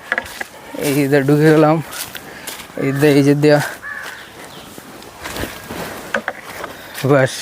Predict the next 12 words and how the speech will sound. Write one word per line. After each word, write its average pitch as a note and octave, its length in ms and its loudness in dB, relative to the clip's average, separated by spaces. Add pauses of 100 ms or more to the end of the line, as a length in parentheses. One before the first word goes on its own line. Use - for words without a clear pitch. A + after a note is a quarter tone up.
(540)
চলো G3+ 220 6
তোমাদের G3 400 4
আর F#3 120 6
একটা F#3+ 200 2
জায়গাতে F3+ 340 4
নিয়ে F3+ 280 2
যাই D#3+ 160 4
ঘুরাতে। C#3+ 440 2 (520)
এই D#3 120 4
দেখো, C3+ 280 2 (1700)
তোমাদের F3+ 340 6
একটা F3 360 2